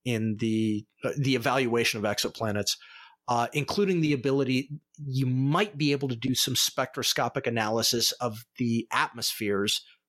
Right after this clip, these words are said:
of any of these planets that actually have atmospheres. And, uh,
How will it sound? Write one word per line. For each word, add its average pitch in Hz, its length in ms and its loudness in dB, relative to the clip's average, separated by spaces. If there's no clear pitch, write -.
of 127 140 -2
any 127 220 0
of 117 100 -2
these 120 140 -2
planets 107 460 -2
that 117 80 -2
actually 104 300 0
have 101 160 0
atmospheres. - 760 -4
And, 127 460 0
uh, 107 300 -2